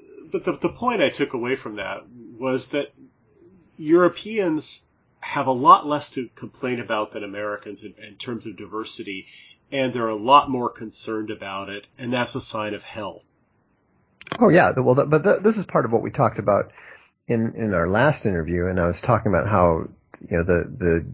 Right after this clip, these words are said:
Speaker 2: European national sense is much stronger. You know, if, even if you just look at the political systems right now, yes, you know, Donald Trump is gaining a lot of,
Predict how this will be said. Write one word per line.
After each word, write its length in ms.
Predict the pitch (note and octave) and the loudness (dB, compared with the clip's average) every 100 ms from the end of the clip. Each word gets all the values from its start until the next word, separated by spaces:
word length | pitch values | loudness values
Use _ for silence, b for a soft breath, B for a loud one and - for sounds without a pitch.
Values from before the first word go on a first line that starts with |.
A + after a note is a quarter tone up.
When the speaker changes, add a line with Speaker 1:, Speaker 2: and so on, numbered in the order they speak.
| - _ _ _ | -18 _ _ _
Speaker 2:
European 580 | G2+ F#2+ - F2+ E2+ - | 4 4 4 2 0 -2
national 500 | F#2+ F2+ F#2+ - G2+ | 0 2 2 2 0
sense 280 | - F2 F2 | 2 2 0
is 120 | F2 | 0
much 180 | D#2+ - | 0 0
stronger. 560 | - G2+ A#2+ E2 D#2 B B B | 2 4 6 2 -2 B B B
You 100 | - | 2
know, 60 | F2+ | 4
if, 220 | B2 - - | 4 2 2
even 240 | F3 F#3 | 6 6
if 100 | D3 | 4
you 60 | B2 | 2
just 180 | A2+ | 2
look 140 | A#2+ A#2 | 0 0
at 60 | |
the 80 | - | -2
political 400 | - B2 A2 G#2 | 2 4 4 2
systems 420 | - G2+ - F2+ | 0 0 0 2
right 180 | F2 D#2 | 4 4
now, 360 | G#2+ D3 E2+ - B B B B _ - | 4 4 4 0 B B B B _ 2
yes, 420 | F#3 - - - | 4 4 0 -2
you 100 | A#2 | 0
know, 120 | E2+ | 0
Donald 360 | E2+ F#2+ F#2 F2 | 2 2 2 0
Trump 280 | - F2 - | 0 0 -2
is 560 | - B2 B2 - - - - _ _ _ - D3+ | 2 4 4 0 -8 -14 -20 _ _ _ -16 -4
gaining 360 | C3+ G2 F#2+ F2+ | 2 4 4 2
a 60 | |
lot 320 | F2 F2 F2+ | 2 4 2
of, 540 | - F2+ E2 D#2 - | 2 2 2 -4 -12